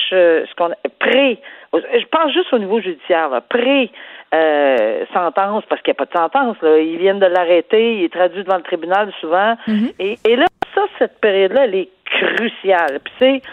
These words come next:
Speaker 1: c'est ce que le, le, son équipe, le sénateur Boisvenu et son équipe ont fait, ils ont, je pense qu'ils ont rencontré des centaines de, de personnes, des centaines de victimes. Puis je trouve ça intéressant quand je l'entendais dire, on leur a donné une plume, puis on, on lui,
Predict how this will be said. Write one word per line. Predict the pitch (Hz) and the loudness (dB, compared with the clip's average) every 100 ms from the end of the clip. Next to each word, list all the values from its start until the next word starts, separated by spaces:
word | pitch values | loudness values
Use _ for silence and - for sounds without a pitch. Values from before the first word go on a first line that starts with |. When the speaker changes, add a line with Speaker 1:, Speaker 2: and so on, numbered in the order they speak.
| - - - - | -16 -16 -18 0
Speaker 1:
c'est | 370 381 | 0 0
ce | - | -2
que | 226 | 0
le, | 190 180 170 160 | 4 4 4 2
le, | 170 156 - 160 | 2 0 0 -6
son | 190 175 | -4 -4
équipe, | 165 254 269 - | -4 0 -2 2
le | 180 165 147 | 2 2 0
sénateur | 185 160 196 190 | -4 -2 0 0
Boisvenu | 170 156 208 269 | 0 -2 -2 -4
et | - | -2
son | 170 160 | -4 -2
équipe | 156 - 262 - - - - | -4 -2 -4 -4 -18 -20 -4
ont | 185 185 175 - | 2 4 4 2
fait, | 220 208 | 0 2
ils | 190 | 2
ont, | 170 160 - 165 - _ | 0 -2 -6 -12 -12 _
je | 180 | -2
pense | 190 269 254 | 0 2 -2
qu'ils | - 160 | -4 -2
ont | 165 | 0
rencontré | 151 143 143 135 185 | 0 -4 -8 -6 -6
des | 160 - | -6 -4
centaines | 160 156 196 185 143 | -6 -2 -2 -4 -4
de, | 143 - | -2 -2
de | 156 | -4
personnes, | 147 143 - 180 175 | -2 -4 0 -2 0
des | 151 - - | -4 -6 -4
centaines | 214 190 - 190 | -2 -2 -2 -2
de | 175 | -2
victimes. | 147 139 - 220 226 - - - | -4 -6 0 0 -2 -10 -16 -14
Puis | - | -8
je | - | -6
trouve | 202 | -2
ça | 262 | -2
intéressant | 233 202 175 - 247 | 0 2 2 0 0
quand | 190 | 0
je | 160 | 0
l'entendais | 165 160 160 156 | -2 0 2 2
dire, | 147 208 226 | 2 2 2
on | - | 0
leur | 180 185 180 | 2 2 2
a | 175 | 2
donné | 190 196 254 | 0 2 0
une | 202 | -2
plume, | 147 160 170 220 220 - - - | -4 0 2 0 -12 -18 -20 -4
puis | 170 | 0
on, | 180 180 - | 2 0 0
on | 180 | 0
lui, | 180 185 | 0 0